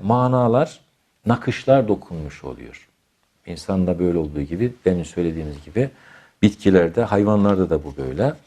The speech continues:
Efendim, kelebekte hakeza öyle. Yani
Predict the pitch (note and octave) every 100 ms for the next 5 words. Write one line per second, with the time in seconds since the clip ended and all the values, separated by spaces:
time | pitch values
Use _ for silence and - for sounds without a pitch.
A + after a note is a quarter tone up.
0 | _ - - _ - D#2+ F#2 E2 D#2+ A#2+
1 | A#2 A2 G#2 - G#2+ F#2 F#2 - E2 D#2+
2 | C#2+ C2 C#2 A2 B2 - - - - E2+